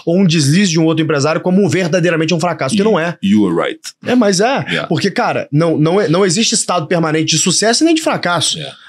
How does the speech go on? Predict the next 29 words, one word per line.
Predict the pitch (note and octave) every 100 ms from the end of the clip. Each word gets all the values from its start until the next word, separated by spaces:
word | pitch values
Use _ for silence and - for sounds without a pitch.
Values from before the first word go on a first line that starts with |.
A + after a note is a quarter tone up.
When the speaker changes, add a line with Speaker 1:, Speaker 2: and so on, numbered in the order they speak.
| -
Speaker 1:
As | C#3 C#3
coisas | F#3 F3
são | A#3+
transitórias. | C4 G3 C#3+ D3+ B2
Speaker 2:
Olha, | B2 A#2
olha | B2
que | A2+ G#2+
curioso. | A2+ G2 E2+ G2+ -
Eu | F#2+
gastei | G2+ - A2+
cinquenta | A2 G2 - C3+ C3+
milhões | B2 G#2+ G2 F#2+
de | F2+
dólares | D2+ D#2+ D#2 - -
comprando | F#2 D#2+ G2 F#2
concessões, | - F2 - D#2+ - F2+ F2 D2+ _
fazendo | - D#2+ F2 D#2 D#2 -
todo | G#2 C3+
o |
feasibility | - - A2 G2 D#2+ F#2+ E2+ -
e | F2+
engenharia, | D#2 E2+ D#2+ G2 B3+
né? | - C#3+
Speaker 1:
Uhum. | C3+ C3+ G#3 -
Speaker 2:
Fui | - - D#3
pro | D3+ C3
I | B2+
P | - G#2
O, | G#2 D3+ A#2 -